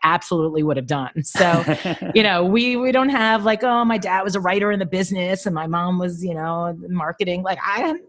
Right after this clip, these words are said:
Speaker 1: my parents didn't know anything. So, so I really definitely have, you know, I'm proud of kind of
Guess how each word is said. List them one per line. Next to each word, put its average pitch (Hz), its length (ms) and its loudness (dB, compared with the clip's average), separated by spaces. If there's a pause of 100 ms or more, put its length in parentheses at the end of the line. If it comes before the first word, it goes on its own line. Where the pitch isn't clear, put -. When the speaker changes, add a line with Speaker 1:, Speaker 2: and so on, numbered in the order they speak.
Speaker 1:
my 403 160 -2
parents 392 220 -4
didn't 339 100 -2
know 330 140 0
anything. 403 420 -2 (440)
So, 196 640 0 (180)
so - 180 -2
I 226 60 4
really 240 280 0
definitely 208 480 -2
have, 185 220 -4 (220)
you 208 160 -6
know, 185 60 -2
I'm 180 160 -4
proud 196 320 0
of 180 200 -2
kind 180 160 -6
of 160 160 -8